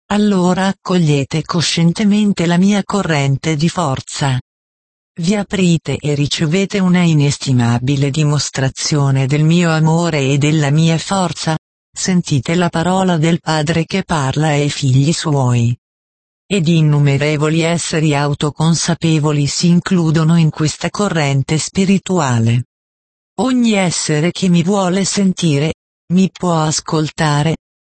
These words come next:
perché irradio tutti e conduco la mia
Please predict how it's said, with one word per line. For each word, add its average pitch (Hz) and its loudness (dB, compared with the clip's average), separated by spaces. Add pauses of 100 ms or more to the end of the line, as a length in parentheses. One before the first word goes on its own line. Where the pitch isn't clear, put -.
(120)
perché 175 -2
irradio 156 0
tutti 220 -4
e 208 -2
conduco 156 0
la 143 0
mia 151 2